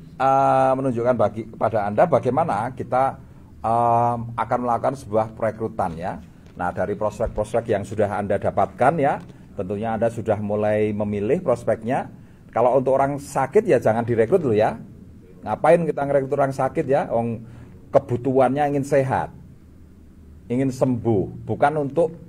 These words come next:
mencari uang, bukan untuk bisnis. Nah, jadi kadang-kadang kita salah, salah alamat. Kalau merekrut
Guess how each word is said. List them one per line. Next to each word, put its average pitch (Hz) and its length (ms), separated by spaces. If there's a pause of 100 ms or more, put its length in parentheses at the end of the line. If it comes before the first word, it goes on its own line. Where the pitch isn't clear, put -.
(200)
mencari 143 500
uang, 135 380
bukan 135 260
untuk 147 160
bisnis. 110 560 (640)
Nah, 80 240
jadi 90 240
kadang-kadang 113 400
kita 127 240
salah, 127 420 (720)
salah 143 480
alamat. 147 640 (800)
Kalau 98 240
merekrut 101 400